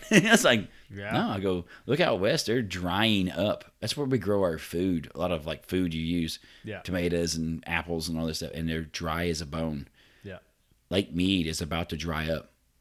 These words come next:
Speaker 2: Yeah.
Speaker 1: Literally, if it dry, if it goes down a few, like, fifty more feet, I think they said, you know, around Hoover Dam,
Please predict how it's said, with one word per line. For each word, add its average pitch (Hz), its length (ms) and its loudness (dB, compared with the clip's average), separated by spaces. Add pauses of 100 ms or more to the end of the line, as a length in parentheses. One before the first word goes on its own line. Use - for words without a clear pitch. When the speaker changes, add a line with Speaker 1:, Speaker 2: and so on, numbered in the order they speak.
(200)
Speaker 2:
Yeah. 104 240 -12
Speaker 1:
Literally, 92 400 2
if 95 80 4
it 95 60 0
dry, 90 220 2
if 87 140 0
it 110 60 2
goes 98 220 2
down 95 140 2
a 87 40 -2
few, 95 400 -2
like, - 240 -10
fifty 123 220 -2
more 95 160 2
feet, 101 240 0
I - 20 0
think 98 160 -4
they 95 80 -8
said, 98 360 0
you - 100 -10
know, 78 80 -4
around 82 180 0
Hoover 87 240 -2
Dam, 85 320 0